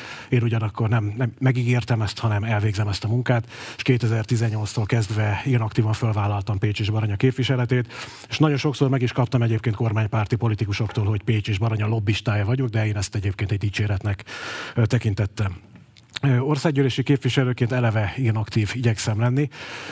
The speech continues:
Ö, mára az ellenzék legaktívabb képviselője vagyok a parlamentben, de ugye közel hatszáz felszólalással, de én fontosnak tartom, hogy javaslatokat is fogalmazzunk meg, és eddig egész pontosan ezernyolcvanhat indítványom volt, tehát a javaslatokkal készen állunk egy kormányváltás esetén azonnal cselekedni.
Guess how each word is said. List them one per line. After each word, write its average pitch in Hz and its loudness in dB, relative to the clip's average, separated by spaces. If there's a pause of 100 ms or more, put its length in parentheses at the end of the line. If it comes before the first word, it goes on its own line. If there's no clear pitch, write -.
(160)
Ö, 120 4
mára 120 0
az 123 2
ellenzék 113 0
legaktívabb 107 0
képviselője 107 0
vagyok 101 -2
a 110 -6
parlamentben, 117 0
de 107 0 (280)
ugye 123 0
közel 110 2
hatszáz 107 0
felszólalással, 117 2
de 110 2
én 107 2
fontosnak 120 0
tartom, 113 0
hogy 104 2
javaslatokat 120 0
is 113 0
fogalmazzunk 110 0
meg, 107 2 (380)
és - -4
eddig 113 4
egész 110 0
pontosan 110 0
ezernyolcvanhat 104 0
indítványom 104 0
volt, 123 2
tehát 110 0
a 107 2
javaslatokkal 117 0
készen 113 0
állunk 110 -2
egy 101 0
kormányváltás 101 0
esetén 107 -2
azonnal 101 -2
cselekedni. 101 -2